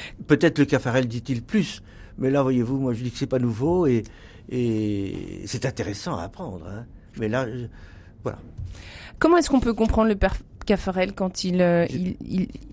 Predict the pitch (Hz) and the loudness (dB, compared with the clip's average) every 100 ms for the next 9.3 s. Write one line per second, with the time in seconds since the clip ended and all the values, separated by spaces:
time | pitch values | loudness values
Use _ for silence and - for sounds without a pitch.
0 | - 190 185 180 - - 226 - 196 190 | 0 4 6 4 2 2 2 4 4 6
1 | 180 - 180 - 202 196 190 220 214 220 | 4 2 0 2 2 4 4 4 4 2
2 | - 202 220 196 175 175 175 - - 202 | 4 4 4 4 4 2 0 -2 0 0
3 | 165 165 165 160 156 - - - - - | 0 0 -2 -4 -4 -4 -8 -10 -14 -16
4 | - 247 254 214 185 180 175 170 185 - | -8 -4 -2 -2 0 -2 0 -2 -2 -10
5 | - - - - - - - - - - | -18 -18 -16 -18 -18 -18 -18 -18 -16 -16
6 | - - 151 - 175 180 160 - 175 - | -14 -6 -6 -4 -4 -4 -4 -6 -8 -4
7 | 220 220 - - - 139 185 180 - 214 | -4 -4 -12 -14 -4 0 2 2 4 2
8 | 247 - - - 226 214 226 220 - - | 2 -2 -8 4 6 8 6 4 0 -12
9 | - 170 | -2 0